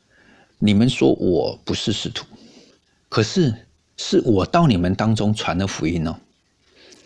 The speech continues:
你们要我显出这个，呃，基督是不是借着我说话？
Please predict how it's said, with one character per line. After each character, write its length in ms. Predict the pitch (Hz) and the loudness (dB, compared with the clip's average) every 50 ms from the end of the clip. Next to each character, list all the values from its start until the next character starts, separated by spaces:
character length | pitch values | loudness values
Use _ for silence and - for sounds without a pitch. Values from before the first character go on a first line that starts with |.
| _ _ _ _ _ _ _ _ _ | _ _ _ _ _ _ _ _ _
你 100 | - 113 | 0 2
们 280 | 117 131 156 170 180 214 - _ _ _ | 4 4 4 4 2 0 -2 _ _ _
要 140 | - - 175 | 0 2 4
我 160 | 156 117 101 | 4 4 4
显 300 | 117 - - - 85 85 | 2 2 0 0 0 0
出 260 | 82 - - 110 107 - - _ _ _ _ _ _ | 0 0 2 2 2 0 -2 _ _ _ _ _ _
这 140 | - - 120 | -4 -2 -2
个， 360 | 110 - 101 95 87 82 - - _ _ _ _ _ _ | 0 2 2 2 2 0 -2 -6 _ _ _ _ _ _
呃， 340 | - - - 92 87 82 - | -10 -4 -2 -2 -2 -2 -4
基 180 | - - 156 147 | 0 2 2 4
督 160 | 139 151 147 | 6 4 4
是 160 | 139 - 143 | 4 4 2
不 140 | 120 - 127 | 2 2 2
是 60 | 117 | 0
借 180 | - - 135 113 | 0 2 0 2
着 140 | - 90 80 | 2 0 -2
我 120 | 73 71 | -2 -2
说 220 | - - - 90 | -4 -2 -2 -2
话？ 260 | 87 - - - - | -2 -2 -6 -8 -10